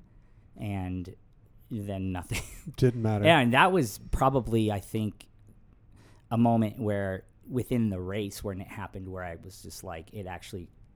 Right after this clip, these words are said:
Speaker 1: caught me off guard to the point of, like, I was like, "Oh my God, like, what the hell just happened?" And then you just, not jogging in, but you're like, "Wow, that's, how did that just happen?" And I'm,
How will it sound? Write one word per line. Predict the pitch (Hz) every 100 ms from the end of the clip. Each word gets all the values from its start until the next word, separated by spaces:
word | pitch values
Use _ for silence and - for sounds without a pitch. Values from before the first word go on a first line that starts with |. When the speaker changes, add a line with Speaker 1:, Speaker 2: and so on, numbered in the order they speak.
| -
Speaker 1:
caught | - 110 -
me | 107
off | 98 92
guard | - 95 95
to | 95
the |
point | 90 104 95
of, | 90 90
like, | 90 82
I | 87
was | 87 90
like, | 82
"Oh | 90
my | 107 82
God, | 90 110 95 - 143
like, | 80 - - - - - -
what | 113 101
the |
hell | 98 98
just | 87
happened?" | - 104 - 95 90
And | - 98 92 90 - - - - - _ - _ - - - - - - _ - - - - -
then | 120 113 101
you | 101
just, | 92 101 92 - - - -
not | 139 113
jogging | 117 110 110 107
in, | 127 139
but | 117 110
you're | 101
like, | 101 95 -
"Wow, | 117 95 80
that's, | 98 98 - - - - - - - - - - - - - - - -
how | 107
did | 107
that | 113
just | 110 104
happen?" | 113 120 110 95
And | 90 92
I'm, | 92 95 92